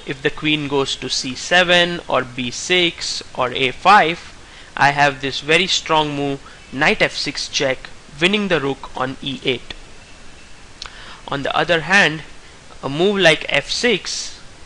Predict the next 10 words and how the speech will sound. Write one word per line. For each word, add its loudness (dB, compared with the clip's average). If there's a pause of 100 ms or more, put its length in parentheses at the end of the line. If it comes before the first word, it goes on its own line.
(280)
will 0
lose 0 (540)
to -6
the -4
strong 2
move, -6 (640)
bishop 4
into 2
f 4
six, -6